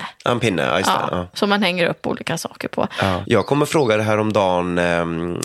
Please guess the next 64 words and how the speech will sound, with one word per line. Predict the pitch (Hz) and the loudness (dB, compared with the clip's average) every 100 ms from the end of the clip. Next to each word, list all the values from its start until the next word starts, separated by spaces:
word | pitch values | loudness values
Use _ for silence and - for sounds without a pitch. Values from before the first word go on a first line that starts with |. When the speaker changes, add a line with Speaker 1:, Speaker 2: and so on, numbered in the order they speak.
| - | -2
Speaker 1:
Edvin, | 123 85 82 131 196 | 0 0 0 0 0
vad | 165 | 2
han | 151 | 2
Speaker 2:
Ja. | 113 | 2
Speaker 1:
ville | 113 | 0
titta | 120 104 | 0 -2
på | - | -2
på | - | -2
Speaker 2:
Mm, | 110 113 | 0 2
Speaker 1:
T | 90 | 2
V. | - | 2
Jag | 87 | 0
tänkte, | 196 202 151 | 0 2 2
Speaker 2:
ja. | 95 | 0
Speaker 1:
vilket | 135 131 110 | 0 0 2
barnprogram | 127 98 107 98 95 | 0 2 0 2 2
var | 90 76 | 2 4
det? | 160 | 2
Speaker 2:
Mm, | 165 - | -2 -8
mm. | 202 | -2
Speaker 1:
Då | 110 | 0
ville | 110 147 | 2 2
han | 143 | 0
titta | 127 120 | 0 0
på | - | 0
Ernst. | 131 143 110 - - - | 0 0 0 -2 -4 -4
Speaker 2:
Ja, | 226 220 214 247 | 0 2 2 0
men | 240 | 0
han | 247 220 | 2 2
sa | 233 220 | 0 0
så | - | 0
här, | 180 - | 0 2
"Jag | 240 | 0
vill | 262 | 2
titta | - 294 - 247 | 0 -2 0 0
på | 254 | 2
han | 247 233 | 2 2
som | 226 226 | 2 2
bygger." | 262 285 269 185 269 - - - _ | 0 0 2 2 0 -4 -20 -20 _
Speaker 1:
Ja. | 131 120 170 - - | 0 0 0 -4 0
Speaker 2:
Men | 254 | 0
jag | 247 | 2
tror | 156 | 2
Speaker 1:
Och | |
jag | 269 | 2
Speaker 2:
att | |
Speaker 1:
tänkte, | 175 269 | 2 0
Speaker 2:
han | 107 | 2
Speaker 1:
"Byggare | 131 127 143 147 | 0 2 0 0
Bob?" | 123 95 123 202 175 - | -2 2 2 2 -2 0
Nej, | 95 95 | 2 2
Speaker 2:
Ja, | 294 226 - | 2 -2 -2
nej. | 226 208 | 0 2
Speaker 1:
det | |
var | 127 | 2
Sommaren | 151 - 196 160 | 2 2 2 4
Speaker 2:
Sommar | - 202 | 4 2
Speaker 1:
med | 220 | 2
Speaker 2:
med | 226 - - | 2 2 2
Speaker 1:
Ernst. | 254 | 2
Speaker 2:
Ernst. | 262 - - - - - _ - - | 2 -2 -4 -10 -12 -20 _ -20 -2
Speaker 1:
<laughs> | 262 - 269 - - | -2 0 -4 -4 -2
Så | |
Speaker 2:
Edvin, | 233 226 294 | 2 4 4